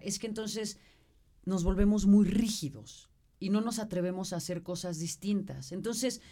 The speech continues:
son estos dos lugares desde donde podemos cubrir esta necesidad. Desde el lugar desde, bueno, listo, yo tengo ciertos hábitos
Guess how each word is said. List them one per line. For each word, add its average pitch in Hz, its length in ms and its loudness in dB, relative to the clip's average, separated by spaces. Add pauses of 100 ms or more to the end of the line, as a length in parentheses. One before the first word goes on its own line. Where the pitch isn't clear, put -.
(120)
son 262 200 0
estos 277 380 -2
dos 233 240 -4
lugares 196 460 -4
desde 156 200 -2
donde 143 240 -2
podemos 170 460 -4
cubrir 160 340 -4
esta 156 220 -8
necesidad. 139 580 -6
Desde 151 200 -2
el 180 40 -2
lugar 202 300 -2
desde, 202 240 -6
bueno, 139 260 -2
listo, 165 300 -4
yo 151 160 -6
tengo 240 240 -8
ciertos 202 500 -6
hábitos 170 600 -4